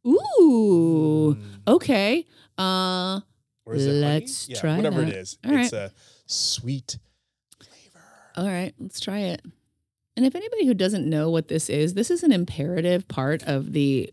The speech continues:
Speaker 1: Korean chicken, fried chicken process.
Speaker 2: Oh my God. In fact, I hate when they make you pay for it.
Speaker 1: That's dumb. Anybody that makes you pay for it?
Speaker 2: Yeah.
Speaker 1: This is mu, which is a Korean, uh, radish with, like, a vinegary. Mm.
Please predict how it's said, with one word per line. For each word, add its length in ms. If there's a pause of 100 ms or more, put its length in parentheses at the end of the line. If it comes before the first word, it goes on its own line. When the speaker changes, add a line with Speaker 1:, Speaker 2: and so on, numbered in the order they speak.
Speaker 1:
Korean 340
chicken, 520 (260)
fried 220
chicken 240
process. 580
Speaker 2:
Oh 40
my 120
God. 180
In 80
fact, 240
I 60
hate 320
when 100
they 80
make 220
you 80
pay 240
for 300
it. 180 (240)
Speaker 1:
That's 180
dumb. 340
Anybody 260
that 60
makes 140
you 80
pay 240
for 220
it? 160
Speaker 2:
Yeah. 140 (360)
Speaker 1:
This 140
is 160
mu, 320
which 180
is 220
a 100
Korean, 540
uh, 420
radish 680 (600)
with, 200
like, 140
a 80
vinegary. 840 (1200)
Mm. 440